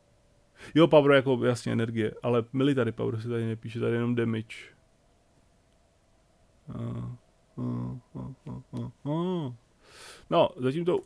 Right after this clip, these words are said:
uložíme, jasně, dobrý, tak. A tohle musíme nějak spojit, tohle hlavně musíme nějak spojit, ještě vůbec nevím jak. Tady se vytvoří, snad se to spojí. Jo, dobrý,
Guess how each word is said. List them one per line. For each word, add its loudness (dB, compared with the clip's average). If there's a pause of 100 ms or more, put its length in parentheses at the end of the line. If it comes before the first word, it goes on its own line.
(420)
uložíme, 0 (380)
jasně, -2 (500)
dobrý, 2 (280)
tak. 6 (760)
A 8 (260)
tohle 2
musíme 0
nějak 0
spojit, 0 (300)
tohle 6
hlavně 6
musíme 0
nějak 2
spojit, 0 (120)
ještě -4
vůbec -2
nevím 2
jak. 0 (1700)
Tady 2
se 0
vytvoří, -2
snad -6
se -8
to -4
spojí. 0 (760)
Jo, 10 (220)
dobrý, 6